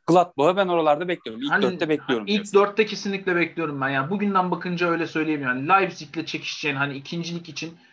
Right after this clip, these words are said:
Speaker 2: çekişebileceğini ben düşünüyorum Do-, e, Gladbach'ın. Yani çünkü öyle bir kadrosu
Speaker 1: Oo.
Speaker 2: var.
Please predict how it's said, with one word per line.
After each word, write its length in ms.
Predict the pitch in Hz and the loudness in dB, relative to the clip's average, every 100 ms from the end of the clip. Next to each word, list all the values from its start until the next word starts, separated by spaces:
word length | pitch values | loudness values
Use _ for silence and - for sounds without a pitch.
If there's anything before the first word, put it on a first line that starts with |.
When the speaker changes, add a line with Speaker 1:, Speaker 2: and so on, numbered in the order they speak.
| _ _ | _ _
Speaker 2:
çekişebileceğini 680 | - 165 - 190 175 156 180 | -4 -2 2 2 2 -2 2
ben 160 | 180 165 | 2 2
düşünüyorum 480 | - 165 151 117 - - | -2 -6 -6 -6 -10 0
Do-, 200 | 143 131 | 2 2
e, 180 | 123 117 | 0 -2
Gladbach'ın. 600 | 127 139 131 127 117 113 _ _ | -4 2 2 2 -6 -12 _ _
Yani 140 | 139 143 | -2 -2
çünkü 180 | 190 208 | 0 6
öyle 180 | 196 196 | 8 8
bir 40 | 190 | 6
kadrosu 420 | 175 - 156 - | 2 2 0 4
Speaker 1:
Oo. 20 | |
Speaker 2:
var. 200 | 147 147 | 4 2